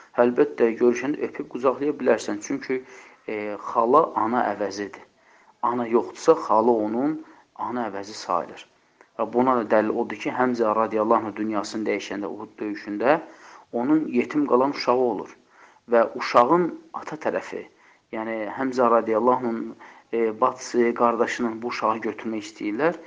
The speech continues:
və, e, uşağın da xalası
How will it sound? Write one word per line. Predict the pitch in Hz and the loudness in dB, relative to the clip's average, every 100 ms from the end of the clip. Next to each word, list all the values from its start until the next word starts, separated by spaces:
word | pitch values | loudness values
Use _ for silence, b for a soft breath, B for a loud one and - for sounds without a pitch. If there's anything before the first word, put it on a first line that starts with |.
| B B B | B B B
və, | 127 160 175 - - | 6 6 6 -2 -6
e, | 110 110 107 85 87 98 | -2 0 2 0 -2 -4
uşağın | - 135 127 165 131 | 0 2 2 2 4
da | 143 170 B B B | 4 4 B B B
xalası | - - 123 123 117 - | -6 2 6 6 4 2